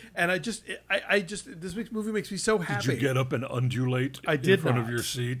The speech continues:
Speaker 1: I did not. There were, again, there were, like, twenty people in our, in, in, in
Speaker 2: Thank
Speaker 1: the, in
Speaker 2: God.
Speaker 1: the, in the IMAX house, the
Speaker 2: Nobody
Speaker 1: Chinese.
Speaker 2: did that yesterday 'cause I was,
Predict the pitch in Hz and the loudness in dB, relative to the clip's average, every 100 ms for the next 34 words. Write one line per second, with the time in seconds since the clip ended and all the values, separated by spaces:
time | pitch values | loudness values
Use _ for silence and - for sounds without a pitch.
0 | 151 127 170 202 196 180 180 - - - | -4 -4 -2 0 0 -2 -4 -6 -14 -16
1 | - - - _ _ - 214 233 208 170 | -18 -18 -20 _ _ -2 0 0 0 0
2 | 160 185 - 196 185 165 147 117 110 104 | 2 0 -2 0 0 2 -2 -2 -6 -6
3 | 123 143 233 175 226 175 233 277 190 170 | -2 0 2 0 2 2 4 2 2 2
4 | 170 139 170 175 185 202 170 139 151 165 | 4 2 2 0 2 2 2 4 4 6
5 | 202 170 170 151 131 127 123 117 113 98 | 6 6 4 4 4 2 0 0 -2 -2
6 | 107 - 117 101 120 117 120 107 | -4 -4 -6 -6 -4 -4 -2 -4